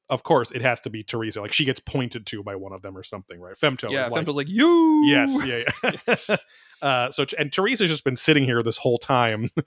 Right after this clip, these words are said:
Speaker 1: <laughs> transported to another dimension, and, uh, which also, good point, because of the entrails thing, remember that the God Hand can't technically manifest physically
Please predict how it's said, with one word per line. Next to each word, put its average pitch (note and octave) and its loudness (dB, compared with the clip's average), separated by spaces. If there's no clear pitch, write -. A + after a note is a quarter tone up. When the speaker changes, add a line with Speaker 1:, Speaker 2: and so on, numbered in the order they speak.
Speaker 1:
<laughs> - -20
transported F#3 4
to C#3+ 6
another C3 4
dimension, G#2+ -2
and, G#2+ -4
uh, G2+ -2
which C#3 4
also, A#2 4
good C3+ 4
point, B2+ 0
because C3 0
of A2 -4
the A2 -4
entrails A#2+ -2
thing, G2 -8
remember D3 4
that B2 0
the B2+ -2
God C#3+ 2
Hand D#3 0
can't D#3+ -2
technically A#2 -4
manifest A#2+ 0
physically G2+ -2